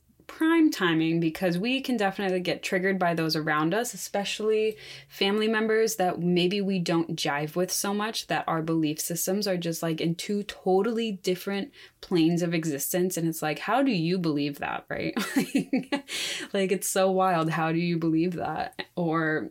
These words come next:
maybe vice versa. Maybe they think that about you, or, like, who knows? You could be on totally different pages. Maybe not. Maybe your family is, like, super harmonious, and I love that for you.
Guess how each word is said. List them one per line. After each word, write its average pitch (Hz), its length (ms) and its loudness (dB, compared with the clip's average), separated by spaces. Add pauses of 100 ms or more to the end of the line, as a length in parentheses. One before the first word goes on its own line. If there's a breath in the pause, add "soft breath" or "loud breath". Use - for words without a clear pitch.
maybe 175 300 2
vice 208 220 2
versa. 214 300 -2
Maybe 151 260 0
they 156 200 0
think 180 220 -2
that 190 160 4
about 196 280 2
you, 247 220 0
or, 156 280 0 (340)
like, 196 180 -2
who 427 180 2
knows? 170 360 2
You 247 200 -2
could 254 140 -2
be 247 140 -2
on 220 100 0
totally 190 300 0
different 165 240 -4
pages. 156 360 -4
Maybe 277 280 2
not. 302 200 4
Maybe 185 200 0
your 220 100 0
family 220 300 -2
is, 208 100 -2
like, 190 160 0
super 196 380 -2
harmonious, 180 580 0
and 180 160 0
I 175 80 0
love 165 460 0
that - 200 -4
for - 180 -6
you. - 280 -8